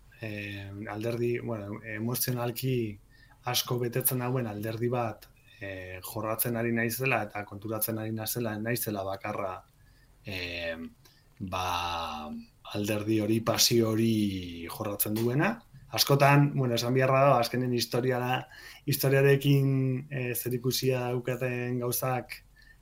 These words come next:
eh, hain forma sakonian, ala obsesioan, esan leike,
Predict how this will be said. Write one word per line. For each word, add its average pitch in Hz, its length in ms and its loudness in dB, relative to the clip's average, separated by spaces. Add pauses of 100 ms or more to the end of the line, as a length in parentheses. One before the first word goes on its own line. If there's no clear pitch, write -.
(220)
eh, 98 600 -6
hain 117 460 2
forma 127 540 4
sakonian, 131 640 6
ala 113 180 2
obsesioan, 127 800 2
esan 123 220 -4
leike, 143 500 4